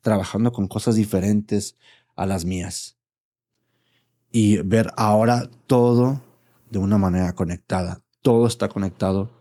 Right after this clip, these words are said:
con todo. Y solamente por último, que es también creo que muy importante, es que había comentado que yo había tenido una preparación,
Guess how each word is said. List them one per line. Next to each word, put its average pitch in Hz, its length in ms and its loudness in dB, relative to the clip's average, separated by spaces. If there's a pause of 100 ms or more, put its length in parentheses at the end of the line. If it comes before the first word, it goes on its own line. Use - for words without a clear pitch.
(200)
con 85 220 -8
todo. 87 420 -6 (1000)
Y 120 340 6
solamente 101 580 4
por 101 200 2
último, 107 440 6
que - 80 2
es 101 100 2
también 101 180 4
creo 107 120 2
que 110 80 2
muy 101 160 4
importante, 101 520 2
es 104 120 0
que 113 200 2
había 104 280 2
comentado 110 560 2
que 113 180 4
yo 107 80 4
había 110 180 4
tenido 104 220 4
una 113 120 4
preparación, 107 680 0